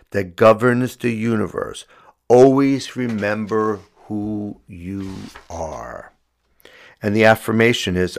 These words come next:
"I am one in God. I am the life of God manifesting as love, grace, and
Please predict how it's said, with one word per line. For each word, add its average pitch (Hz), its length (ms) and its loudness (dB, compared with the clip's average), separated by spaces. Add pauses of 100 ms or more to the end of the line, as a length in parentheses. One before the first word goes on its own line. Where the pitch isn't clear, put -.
"I 120 160 2
am 139 220 4
one 107 220 2
in 131 180 -2
God. 80 580 -6 (640)
I 107 360 2
am 101 300 -2
the 90 120 -2
life 110 420 0
of 107 180 -8
God 92 380 2
manifesting 98 1040 -6
as - 220 -18
love, 110 600 -2 (520)
grace, 101 720 -10 (380)
and 101 440 -14